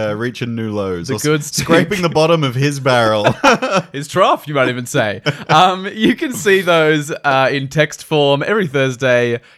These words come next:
Speaker 2: in the Greensboro Commander Community Discord server, in the Thrifty Thursdays channel, if you enjoyed that. Uh, it's also just a good place to hang out.
Speaker 1: Yeah, all with us and our friends and
Speaker 2: Yeah.
Speaker 1: stuff.
Speaker 2: Good place.
Speaker 1: We were,
Speaker 2: Um,
Speaker 1: we were talking about something, weren't
Speaker 2: we
Speaker 1: we?
Speaker 2: were. C D H.
Speaker 1: Yeah,
Speaker 2: Uh,
Speaker 1: we spent the
Speaker 2: finished
Speaker 1: first
Speaker 2: level
Speaker 1: half
Speaker 2: five point one.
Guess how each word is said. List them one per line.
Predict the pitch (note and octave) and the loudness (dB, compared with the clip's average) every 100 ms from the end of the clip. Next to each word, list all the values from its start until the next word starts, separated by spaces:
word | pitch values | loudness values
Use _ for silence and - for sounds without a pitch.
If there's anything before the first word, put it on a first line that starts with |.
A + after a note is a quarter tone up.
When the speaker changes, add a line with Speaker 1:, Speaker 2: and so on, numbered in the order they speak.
| _ | _
Speaker 2:
in | D#3+ | -8
the | F3 | -4
Greensboro | D#3 C3+ A#2 A#2+ | -2 -2 -2 -4
Commander | B2+ A2 G#2+ | -4 -6 -6
Community | A#2+ G#2+ G#2 | -8 -8 -8
Discord | G2+ G#2+ - G#2 | -10 -10 -8 -8
server, | - A#2 A2 | -4 -4 -2
in | A#2 | -4
the | D#3+ | -4
Thrifty | D#3+ - - A2 | -6 -10 -10 -10
Thursdays | G#2+ - A2+ A2+ A2+ G#2 G2+ - | -8 -6 -4 -4 -4 -4 -6 -10
channel, | - - C#3 E3 A3 | -16 -4 -2 -2 -4
if | G#3 | -6
you | A3 A3+ | -8 -10
enjoyed | A3 A#3 A3 | -8 -6 -4
that. | A#3+ C4+ - - - _ | -4 -6 -8 -18 -20 _
Uh, | - F3+ | -4 -2
it's | G3+ | -2
also | C4 | -6
just | C3+ A#2 | -10 -8
a | |
good | C#3+ | -4
place | E3+ | -4
to | E3+ | -6
hang | G#3 B3+ | -6 -8
out. | B3+ - | -12 -16
Speaker 1:
Yeah, | - F3 D#4 - _ - | -10 -8 -8 -12 _ -12
all | C3+ | -10
with | C#3 | -6
us | C#3 C#3+ - - | -6 -6 -8 -10
and | |
our | B2 | -10
friends | B2 C3 C3+ C#3 - | -8 -8 -8 -12 -8
and | |
Speaker 2:
Yeah. | C4+ G#4 A2 E2+ | -4 0 -2 -4
Speaker 1:
stuff. | A#2+ _ - | -10 _ -12
Speaker 2:
Good | B3+ | -6
place. | D3+ D#2+ - - | -4 -6 -8 -2
Speaker 1:
We | F#3+ | 2
were, | |
Speaker 2:
Um, | B3+ B3+ | 4 2
Speaker 1:
we | G3+ | -6
were | E3 | -6
talking | E3 D3 | -6 -4
about | G#2 F2+ | -6 -8
something, | F2+ F2 | -10 -8
weren't | G2 | -2
Speaker 2:
we | F#3+ | 0
Speaker 1:
we? | |
Speaker 2:
were. | A#3 G3 A2+ | 4 4 2
C | - D4 | 0 -2
D | D4+ | 2
H. | D4+ B3+ - - | 2 2 -6 -6
Speaker 1:
Yeah, | F3 B3+ A3+ E3 F3+ | 0 2 4 4 4
Speaker 2:
Uh, | F#3 | 4
Speaker 1:
we | |
spent | F3+ G3 F#3+ D3+ | 2 0 2 2
the | F#3+ | 2
Speaker 2:
finished | C4+ C#4+ | 2 2
Speaker 1:
first | F#3+ E3 D3+ - F3+ | 0 0 -2 -4 0
Speaker 2:
level | F#3 A3 E3+ - | 4 4 4 2
Speaker 1:
half | C3 | 2
Speaker 2:
five | G#3 G3+ - - | 2 2 2 0
point | F#3+ F3+ D#3+ | 0 2 2
one. | D#3+ C#3+ B2+ C#3 | 2 4 2 0